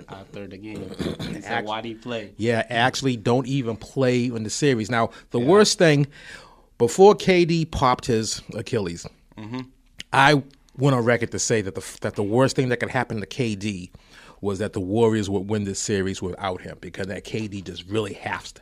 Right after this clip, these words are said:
Speaker 2: has to go at that point. He
Speaker 1: Yeah.
Speaker 2: has to leave. That was
Speaker 1: Mm-hmm.
Speaker 2: the worst thing that could happen to him. So if they had a lost that series, at least my man would not be having an Achilles injury. So
Speaker 1: Yeah.
Speaker 2: he just,
Speaker 1: Yeah.
Speaker 2: he just should not have played. He,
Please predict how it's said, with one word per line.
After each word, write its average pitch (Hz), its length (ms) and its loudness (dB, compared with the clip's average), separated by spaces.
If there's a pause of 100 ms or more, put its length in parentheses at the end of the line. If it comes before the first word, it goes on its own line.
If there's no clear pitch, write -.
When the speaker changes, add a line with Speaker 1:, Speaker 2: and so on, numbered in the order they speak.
Speaker 2:
has - 280 -4
to 113 60 -8
go 92 360 -4
at - 80 -14
that 95 200 -8
point. 73 280 -12 (280)
He 104 60 -20
Speaker 1:
Yeah. - 140 -4
Speaker 2:
has 110 180 -6
to - 80 -8
leave. 98 280 -8 (220)
That 120 140 -2
was 110 120 -2
Speaker 1:
Mm-hmm. 117 40 -2
Speaker 2:
the 110 40 2
worst 104 260 -2
thing 107 120 -4
that 98 140 -8
could 104 100 -10
happen 110 280 -6
to 101 100 -10
him. 92 140 -10
So 110 380 2 (220)
if 104 140 -4
they 139 140 6
had 143 140 6
a 135 40 4
lost 120 320 2
that 110 160 -2
series, 104 440 0
at 98 100 -6
least 127 340 -2
my 107 100 2
man 107 380 -2 (300)
would 104 140 -2
not 107 200 -4
be 110 120 -6
having 104 340 -2
an 92 120 -6
Achilles 107 640 -4 (440)
injury. 92 580 -4
So 95 320 -2
Speaker 1:
Yeah. 120 140 -6 (280)
Speaker 2:
he 143 220 0
just, - 440 0
Speaker 1:
Yeah. - 80 -14 (120)
Speaker 2:
he 131 180 -4
just 110 240 -2
should 95 220 -2
not 98 180 -4
have 85 140 -10
played. 78 340 -10
He, 92 220 -10